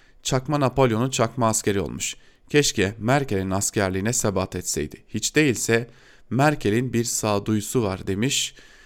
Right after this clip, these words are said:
Ahmet Hakan genel yayın yönetmenimiz Can Dündar için.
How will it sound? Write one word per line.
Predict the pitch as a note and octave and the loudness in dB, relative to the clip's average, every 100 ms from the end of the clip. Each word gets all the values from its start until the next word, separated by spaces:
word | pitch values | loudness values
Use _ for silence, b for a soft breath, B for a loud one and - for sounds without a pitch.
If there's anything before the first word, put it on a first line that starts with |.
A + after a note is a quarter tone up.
| B B | B B
Ahmet | A2 G#2 G2+ | -2 -2 0
Hakan | G#2 G2 B2+ C3 | 0 0 2 0
genel | A#2+ A2+ A2+ G#2 | 2 0 0 0
yayın | G#2 F2+ | -2 -2
yönetmenimiz | G2 G2 G2 G2+ A#2 C3 - | -4 -6 -6 -4 -2 -4 -6
Can | G#2+ G#2+ G2+ | -6 -6 -6
Dündar | G2 E2+ E2+ | -6 -6 -8
için. | - D3 D#3 | -4 -4 -4